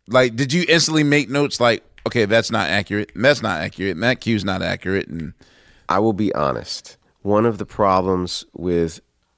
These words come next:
Speaker 2: making T V, especially making T V while you
Speaker 1: Accurate
Speaker 2: are, are
Speaker 1: T V.
Speaker 2: teaching, uh, <laughs> you know, uh, as a profession, um, is that you don't get to watch a lot of T V. So I watched the first couple episodes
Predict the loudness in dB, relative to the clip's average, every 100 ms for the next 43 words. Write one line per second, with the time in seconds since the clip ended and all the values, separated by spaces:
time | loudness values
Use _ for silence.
0 | _ _ _ -2 2 2 2 -2 -2 -2
1 | -2 0 -2 -4 -4 -4 -4 0 -2 -2
2 | -4 -2 -2 -2 -4 -4 -4 -2 -2 -2
3 | 0 0 0 -2 -4 -6 -2 0 2 0
4 | 0 -2 -4 -2 -4 -4 -4 -2 -2 -4
5 | -10 _ _ _ -4 0 2 4 4 2
6 | 4 4 4 2 0 0 2 4 2 -2
7 | -4 -4 0 0 0 -4 -6 -20 -20 -4
8 | 2 4 2 0 -2 2 4 4 4 0
9 | -2 -2 -2 -2 -2 -4 -6 -4 -8 -12
10 | -20 -10 0 2 4 4 4 4 2 -2
11 | -8 -4 -2 -2 -4 -14 -20 -6 -4 2
12 | 2 0 -4 -6 -8 -12 -18